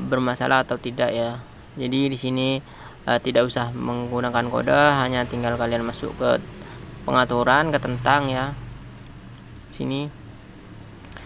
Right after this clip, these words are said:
Dan masuk ke keseluruhan, eh, ap-,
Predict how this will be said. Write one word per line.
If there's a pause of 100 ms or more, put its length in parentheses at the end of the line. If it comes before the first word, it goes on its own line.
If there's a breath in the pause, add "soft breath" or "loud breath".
(280 loud breath)
Dan
masuk
ke (960)
keseluruhan, (480)
eh, (640)
ap-,